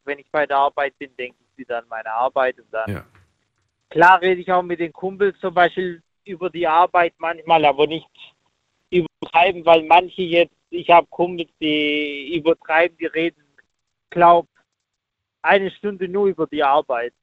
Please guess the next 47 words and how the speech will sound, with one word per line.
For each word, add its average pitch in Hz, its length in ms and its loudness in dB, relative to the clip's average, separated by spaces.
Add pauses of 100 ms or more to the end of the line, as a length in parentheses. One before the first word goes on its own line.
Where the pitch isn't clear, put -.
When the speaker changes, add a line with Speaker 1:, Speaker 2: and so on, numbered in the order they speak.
(120)
Speaker 1:
Und 156 180 -14
dann 165 200 2
sagt 160 240 -4
man, 147 140 -10
nee, 156 180 -2
es - 160 -6
ist - 180 -18
gut. - 120 -6
Speaker 2:
Nee, 139 180 -2
da 101 100 -2
will 104 100 -2
Speaker 1:
Wir 98 60 0
Speaker 2:
man 95 80 -4
Speaker 1:
wollen 139 140 -2
Speaker 2:
dann - 100 -4
auch 92 60 -6
Speaker 1:
jetzt 85 60 -8
Speaker 2:
nicht - 120 -14
mehr. - 120 -8
Speaker 1:
über - 140 -18
die - 80 -12
Arbeit 135 360 0
Speaker 2:
Ja, 98 220 -6
Speaker 1:
reden. 92 80 -8
Speaker 2:
ich - 40 -12
Speaker 1:
Wir - 60 -8
sind - 160 -14
Speaker 2:
weiß. - 140 -12
Speaker 1:
privat 170 380 6
unterwegs. 135 480 -8 (540)
Speaker 2:
Ja, 90 240 -6 (380)
das - 160 -8
stimmt. - 340 -14 (1200)
Musa, 165 260 4
dann 123 120 2
vielen 208 200 4
Dank, 185 200 4
dass 202 120 2
du 180 80 2
angerufen 175 360 2
hast. 214 300 -4 (100)
Dir 147 380 -4
eine 139 140 -6
schöne 135 180 0
Nacht, 123 300 0
alles 127 240 -2
Gute. 175 320 0